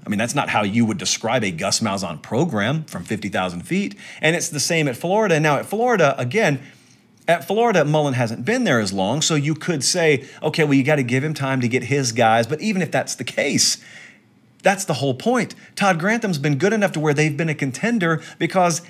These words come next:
he's made the identity of the program defense for the time being. Whether it remains that way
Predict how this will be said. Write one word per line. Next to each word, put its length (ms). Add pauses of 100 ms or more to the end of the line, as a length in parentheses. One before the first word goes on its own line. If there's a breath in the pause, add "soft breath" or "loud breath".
(160 loud breath)
he's 340
made 220
the 120
identity 480
of 120
the 80
program 720
defense 480
for 140
the 80
time 280
being. 220 (220 loud breath)
Whether 320
it 80
remains 600
that 220
way 340